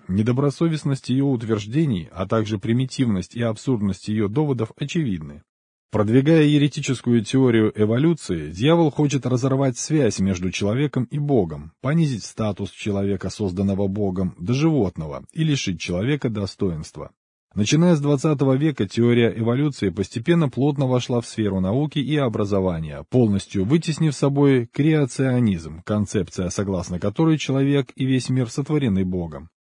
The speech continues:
и создав некую монополию в этой области. С другой стороны, дарвинизм стал называться социальным дарвинизмом, пропагандируя еретический принцип естественного отбора и выживания сильнейших.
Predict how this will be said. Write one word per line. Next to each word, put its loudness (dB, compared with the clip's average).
и -6
создав 0
некую 2
монополию 2
в -4
этой -2
области. -4
С -8
другой 2
стороны, 2
дарвинизм 0
стал -2
называться 0
социальным -2
дарвинизмом, 0
пропагандируя 0
еретический -2
принцип 0
естественного -2
отбора -2
и 2
выживания -2
сильнейших. -4